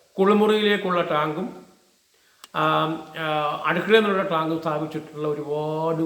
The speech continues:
വീടുകളുണ്ട്. അതും സ്ത്രീകളെ ഭയങ്കരമായിട്ട് കെടുത്തിക്കളയും.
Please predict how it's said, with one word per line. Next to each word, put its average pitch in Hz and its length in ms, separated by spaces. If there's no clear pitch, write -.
വീടുകളുണ്ട്. 160 500
അതും 180 200
സ്ത്രീകളെ 196 500
ഭയങ്കരമായിട്ട് 196 1160
കെടുത്തിക്കളയും. 196 680